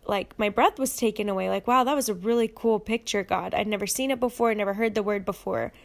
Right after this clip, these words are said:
And then as I sat on it, I was like, "I genuinely think that's a word for all of us."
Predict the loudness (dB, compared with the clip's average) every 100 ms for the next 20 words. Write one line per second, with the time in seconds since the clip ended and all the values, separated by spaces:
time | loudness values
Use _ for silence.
0 | -20 -20 -20 -20 -20 -20 -20 -8 0 6
1 | 6 6 4 2 0 2 4 4 2 2
2 | 2 0 -4 -20 -2 0 2 2 2 2
3 | 2 0 0 0 0 0 2 2 0 0
4 | 4 4 4 2 0 -2 -2 -2 -4